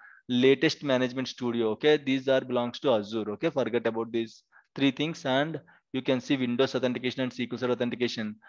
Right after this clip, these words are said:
We have a separate topic called security. We'll discuss what is an authentication, what is an authorization, what is a login, what is a user, what, how to give permissions.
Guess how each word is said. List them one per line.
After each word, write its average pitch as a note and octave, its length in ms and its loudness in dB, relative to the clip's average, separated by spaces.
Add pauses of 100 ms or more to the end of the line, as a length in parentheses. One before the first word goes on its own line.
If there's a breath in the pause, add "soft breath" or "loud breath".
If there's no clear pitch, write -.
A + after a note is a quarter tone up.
(200 loud breath)
We C3+ 140 2
have B2 180 2
a C#3 80 4
separate C3+ 480 0
topic C3 340 0
called B2+ 300 0
security. C3 840 -2 (300 loud breath)
We'll C3 200 4
discuss B2+ 420 2
what A#2+ 200 -2
is C3 100 -4
an C3 80 0
authentication, B2 600 -2
what A#2 160 -2
is A#2+ 80 -6
an B2+ 100 0
authorization, A#2 600 -2
what A2 160 -2
is A2+ 80 -8
a A#2+ 40 0
login, A#2 420 0
what A2+ 180 -4
is A2+ 100 -8
a A#2+ 40 -4
user, A2+ 440 -2
what, A2 200 0 (120)
how A#2+ 140 0
to A#2+ 120 -10
give A#2 220 -8
permissions. A#2 640 -2